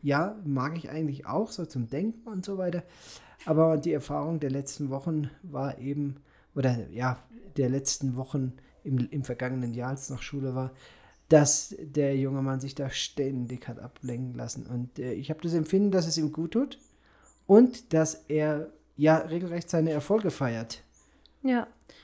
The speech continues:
Speaker 2: gut, wir sind jetzt auch erst eine Woche wieder dabei. Da kommen sicherlich auch noch andere Tage, aber diese Woche war jetzt echt, ähm,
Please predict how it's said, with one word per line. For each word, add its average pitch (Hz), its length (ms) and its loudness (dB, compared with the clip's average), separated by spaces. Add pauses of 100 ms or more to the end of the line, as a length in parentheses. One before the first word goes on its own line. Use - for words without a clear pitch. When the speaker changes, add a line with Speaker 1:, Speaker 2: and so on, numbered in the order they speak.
(160)
Speaker 2:
gut, 226 220 0
wir 170 100 -4
sind 180 240 -8
jetzt 170 140 -8
auch 156 120 -4
erst 156 220 -10
eine 175 260 -4
Woche 185 260 -6
wieder 190 280 -6 (340)
dabei. 175 500 -4 (540)
Da 190 80 -16
kommen 170 220 -8
sicherlich 175 360 -8
auch 160 80 -4
noch 160 140 -10
andere 254 320 -6
Tage, 247 400 -8
aber 196 180 -4
diese 196 300 -14
Woche 185 260 -8
war 165 120 -8
jetzt 165 180 -14
echt, - 460 -16
ähm, 170 380 -12